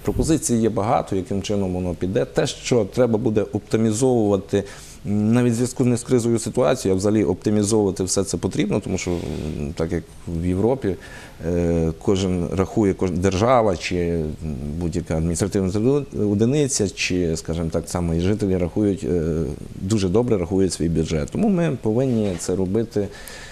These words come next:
в обов'язковому порядку. Ну, будемо дивитися, які будуть пропозиції, розглядати, дивитися. Я думаю, цей референдум теж якийсь буде з даного приводу проведений.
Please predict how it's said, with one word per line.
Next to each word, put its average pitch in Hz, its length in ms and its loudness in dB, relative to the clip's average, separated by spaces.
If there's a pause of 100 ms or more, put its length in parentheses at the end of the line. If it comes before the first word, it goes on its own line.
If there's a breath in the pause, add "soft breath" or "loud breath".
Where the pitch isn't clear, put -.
(240 loud breath)
в 82 80 2
обов'язковому 92 720 2
порядку. 80 500 0
Ну, 131 260 0
будемо 151 480 -2
дивитися, 117 380 0
які 95 180 0
будуть 95 260 0
пропозиції, 87 1040 -2
розглядати, 80 760 -2 (420)
дивитися. 85 560 0
Я 82 100 0
думаю, 90 260 0
цей 85 200 -2
референдум 87 520 0
теж 87 240 -2
якийсь 80 340 -2
буде 82 260 0
з 78 80 -6
даного 82 280 0
приводу 80 320 -2
проведений. 69 520 -6